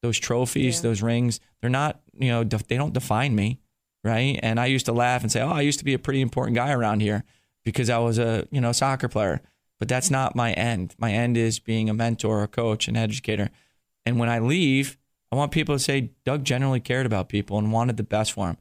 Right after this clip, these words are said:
Speaker 1: Whether they see it or not, I'm not here to change their opinion. It's, <laughs> it's on them. But I sleep really well at night.
Speaker 2: Yeah.
Speaker 1: And, uh, I'm okay with that.
Speaker 2: Now it's time for the R O I, your return on investment. You dedicated your precious time to listen to this podcast.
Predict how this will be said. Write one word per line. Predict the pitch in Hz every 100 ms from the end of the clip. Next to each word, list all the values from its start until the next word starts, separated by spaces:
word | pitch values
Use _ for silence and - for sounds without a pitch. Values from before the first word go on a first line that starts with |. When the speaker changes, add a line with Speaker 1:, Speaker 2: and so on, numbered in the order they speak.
| _ _ _
Speaker 1:
Whether | 147 151
they | 139 175
see | - 156
it |
or | 143
not, | 123 131 151 _ _ -
I'm | 120
not | 143 139
here | 139
to | 127
change | 120 120 120
their | 113 110
opinion. | - 98 90 - _ _ -
It's, | 113 - -
<laughs> | 127 120
it's | 127 110
on | 120 123
them. | 120 110 98 _ _ _
But | 117
I | 117 135
sleep | - 147 -
really | 117 117 120
well | 113 110
at | 110
night. | 104 101 - _ _
Speaker 2:
Yeah. | 175 170
Speaker 1:
And, | 110 104 101 - -
uh, |
I'm | 104 104 110
okay | 117 - 110
with | 101
that. | 98 104 _ -
Speaker 2:
Now | 269 285
it's | 294
time | 392 269
for | 254 240
the | 220 214 214
R | 220 220
O | 214 190
I, | 175 143 131 120
your | 208 254 233
return | - 233 - 254 247
on | 208
investment. | 202 196 185 - 170 151 - - -
You | - 175
dedicated | 185 190 214 180 180
your | 165
precious | - - 240 - 175
time | - 175 156 160 214
to | 180
listen | 175 - 185
to | 165
this | 160 -
podcast. | 180 170 - 220 359 -